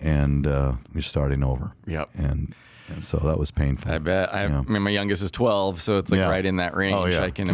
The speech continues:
Speaker 2: imagine.
Speaker 1: imagine going to
Speaker 2: No, she
Speaker 1: Lodi
Speaker 2: would,
Speaker 1: from here,
Speaker 2: she would
Speaker 1: you know?
Speaker 2: just kill me, probably.
Speaker 1: <laughs>
Speaker 2: <laughs> I wouldn't survive. <laughs>
Speaker 1: Right.
Speaker 2: Oh,
Speaker 1: Yeah.
Speaker 2: man.
Speaker 1: Yeah, those are tough moments.
Speaker 2: Uh, what,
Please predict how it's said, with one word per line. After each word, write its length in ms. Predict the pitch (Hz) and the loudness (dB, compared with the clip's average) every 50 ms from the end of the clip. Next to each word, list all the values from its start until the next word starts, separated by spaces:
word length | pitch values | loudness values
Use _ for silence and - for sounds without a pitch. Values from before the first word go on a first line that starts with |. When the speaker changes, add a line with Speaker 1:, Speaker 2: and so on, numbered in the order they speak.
| 87 | 2
Speaker 2:
imagine. 460 | 85 90 87 87 87 90 82 82 78 73 | 4 4 4 4 2 2 2 2 0 2
Speaker 1:
imagine 40 | |
going 280 | 73 82 82 85 82 78 | 2 4 4 4 4 4
to 120 | 73 73 69 - - - - | 2 2 0 -4 -8 -12 -8
Speaker 2:
No, 260 | 95 85 78 76 76 | -6 -6 -4 -6 -6
she 120 | 78 - 92 | -2 0 2
Speaker 1:
Lodi 240 | 104 110 110 92 82 | 2 2 2 2 2
Speaker 2:
would, 80 | 78 78 | 0 0
Speaker 1:
from 160 | - 87 80 | 0 0 2
here, 180 | 82 85 73 62 57 - | 2 2 0 -2 -4 -6
Speaker 2:
she 140 | - - 98 | -4 -2 0
would 60 | 87 | 2
Speaker 1:
you 40 | 80 | 2
know? 60 | 76 | 2
Speaker 2:
just 180 | 69 69 69 69 | 2 0 0 -2
kill 180 | - 87 73 69 | -4 -4 -4 -4
me, 120 | 69 71 - | -4 -6 -6
probably. 360 | - 73 71 73 143 135 123 - - 139 143 - | -4 -2 -2 0 2 2 2 2 2 0 0 0
Speaker 1:
<laughs> 240 | - 147 - - - | 0 0 0 0 -2
Speaker 2:
<laughs> 220 | 143 - - - | -2 -2 -2 -2
I 100 | - 175 | -2 0
wouldn't 300 | 160 131 123 120 117 - | 2 2 2 2 0 0
survive. 400 | - 117 98 92 87 87 104 - - - - 988 1017 1017 988 906 | 0 2 2 2 2 2 0 -2 -4 -6 -4 -4 -2 -2 -2 0
<laughs> 80 | - 880 880 831 - - - - - - - - - | -2 -2 -2 -4 -10 -10 -8 -6 -6 -6 -6 -4 -4
Speaker 1:
Right. 160 | 127 123 120 214 254 269 262 - - - - - - | -2 -2 0 0 0 0 0 0 -2 -2 -4 -4 -2
Speaker 2:
Oh, 140 | - 151 - - | 0 0 0 0
Speaker 1:
Yeah. 60 | - 107 107 98 | 0 0 0 0
Speaker 2:
man. 280 | 110 104 101 107 95 - - | 0 0 -2 -4 -6 -8 -8
Speaker 1:
Yeah, 140 | - 101 - 85 | -8 -8 -6 -4
those 160 | 85 92 104 127 | -4 -4 -4 -4
are 60 | 151 143 | -4 -4
tough 280 | - - 76 73 - | -2 -2 -4 -2 -2
moments. 460 | - 76 71 69 69 69 71 73 73 | -2 -2 -2 0 -2 -2 -2 -4 -6
Speaker 2:
Uh, 440 | 76 - - 85 82 - 104 - - - | -6 -6 -6 -6 -6 -6 -6 -8 -8 -4
what, 200 | - 151 165 - | -2 -2 -2 -2